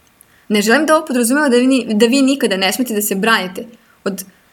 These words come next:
flagrantne laži ili štetne glasine. Ovo potpada pod kategoriju realistične odbrane koja adekvatno može da se sprovede samo u meri u kojoj je odsutna nerealistična defanzivnost.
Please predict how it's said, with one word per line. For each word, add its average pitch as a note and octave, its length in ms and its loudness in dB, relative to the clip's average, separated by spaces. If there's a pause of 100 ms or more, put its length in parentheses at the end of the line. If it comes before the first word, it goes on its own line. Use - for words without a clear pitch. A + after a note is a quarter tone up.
(1000)
flagrantne G#3 600 0
laži G3+ 420 2
ili G3 120 -4
štetne G3 380 -4
glasine. F3+ 540 -4 (1300)
Ovo A#3+ 220 2
potpada B3 400 2
pod G#3 120 -6
kategoriju A3+ 500 2
realistične G3+ 640 0
odbrane F#3+ 420 -2
koja F#3 140 -2
adekvatno F#3+ 460 0
može C4 220 0
da A3+ 80 -6
se A3+ 120 -2
sprovede G#3 340 -2
samo A3+ 300 2
u C#4+ 40 2
meri C4 280 4
u A3+ 120 -2
kojoj A3+ 200 0
je A#3 80 2
odsutna A#3 480 0 (400)
nerealistična G3+ 1080 2
defanzivnost. F3+ 840 -10